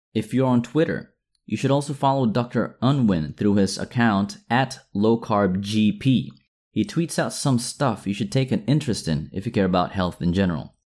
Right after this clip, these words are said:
So, what's the takeaway, really? Science demonstrates that the more sugar we consume, the dumber we get.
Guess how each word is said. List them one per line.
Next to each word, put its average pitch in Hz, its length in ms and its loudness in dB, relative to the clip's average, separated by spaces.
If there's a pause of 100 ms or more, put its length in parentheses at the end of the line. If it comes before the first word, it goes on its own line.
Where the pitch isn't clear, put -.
(160)
So, 185 300 -2
what's 196 340 -2
the - 200 4
takeaway, 87 340 2
really? 80 460 0 (420)
Science 190 500 4
demonstrates 120 680 2
that 98 400 0
the 107 80 2
more 147 320 4
sugar 151 280 0
we 131 140 2
consume, 92 720 0 (120)
the 85 200 -2
dumber 107 340 4
we 101 160 4
get. 85 320 0